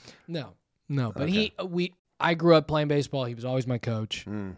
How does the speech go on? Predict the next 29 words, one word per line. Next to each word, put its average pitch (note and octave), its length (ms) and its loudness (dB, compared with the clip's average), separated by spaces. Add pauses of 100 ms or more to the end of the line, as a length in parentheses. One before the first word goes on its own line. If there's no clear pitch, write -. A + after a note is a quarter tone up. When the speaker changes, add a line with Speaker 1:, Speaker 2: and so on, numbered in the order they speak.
Speaker 1:
and A#2 80 -10
we A#2 80 -6
always A2 280 -10
watched G2+ 300 -14
The F#2 60 -18
Rookie. - 420 -20 (320)
Speaker 2:
Well, B2+ 80 4
The B2+ 80 6
Rookie G3+ 220 10
is D#3+ 100 4
a C#3+ 60 0
great, A#2 320 4 (100)
is A#2+ 140 -2
a - 20 -4
great G#2+ 240 0
film. F2+ 380 -4
I, G2+ 260 2
I G#2 140 0
love F#2 260 0
it, F#2 180 -2
and F#2+ 80 -4
I G2+ 60 0
love C3 220 2
your E3 100 4
countdown. G2 460 -2
I - 20 -2
love G#2 300 2
that A#2 100 2
you F#2+ 460 0